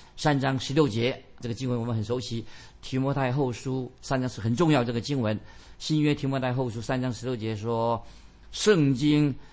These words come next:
都是神所默示的，与教训、督责、使人归正、教导人学义，都是有益的。”所以听众朋友，这里特别要明白，这节经文它写的这个对象是谁呢？整本圣经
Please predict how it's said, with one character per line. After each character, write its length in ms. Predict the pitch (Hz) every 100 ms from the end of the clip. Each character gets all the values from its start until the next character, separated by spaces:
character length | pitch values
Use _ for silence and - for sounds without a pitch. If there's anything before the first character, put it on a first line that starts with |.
| -
都 180 | - 165
是 240 | 151 147 120
神 380 | - 104 120
所 200 | 127 98
默 220 | 107 135 110
示 220 | - 110
的， 200 | 90 62 - - - -
与 220 | 113 117
教 280 | 107 214 151
训、 360 | 120 160 135 76 - - - -
督 220 | 170 170
责、 440 | - 113 110 135 - -
使 300 | - - 117
人 220 | 107 117 127
归 240 | 165 160
正、 260 | 160 139 101 - - - -
教 200 | 156 143
导 160 | 107
人 180 | 98 117
学 240 | 113 104
义， 240 | 120 127 - - -
都 340 | 151 156 156 151
是 300 | - 143 110
有 180 | 92 -
益 200 | 190 120
的。” 140 | - - - -
所 140 | 147
以 100 | 143
听 140 | 127 131
众 80 |
朋 100 | 123
友， 80 | 123
这 120 | 113
里 240 | 127 113 107 - - -
特 100 | -
别 140 | 131 127
要 120 | 117
明 200 | 113 123
白， 180 | 98 - - -
这 180 | 262 160
节 140 | 165
经 220 | 165 175
文 220 | 120 113 - - - -
它 320 | 175 175 165 - - -
写 360 | - - 113
的 120 | 104 127
这 80 |
个 60 | -
对 220 | 104 170
象 200 | 135 139
是 140 | 127 131
谁 240 | - 101
呢？ 180 | 123 110 - - -
整 220 | 175 226
本 180 | 190 135
圣 180 | 208 160
经 260 | 170 170